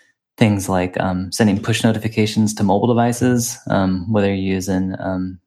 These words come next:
Apple's A P N S or you're using, um,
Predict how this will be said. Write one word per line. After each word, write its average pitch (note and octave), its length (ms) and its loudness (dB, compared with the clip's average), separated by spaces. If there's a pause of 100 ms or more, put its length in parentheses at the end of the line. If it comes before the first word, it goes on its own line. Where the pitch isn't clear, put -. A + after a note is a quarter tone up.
(200)
Apple's G2 560 0
A F#2+ 140 -4
P - 140 -4
N G2 120 2
S A#2 500 0
or F#2 560 0
you're G2+ 160 -4
using, F#2+ 560 -4
um, F#2+ 400 -10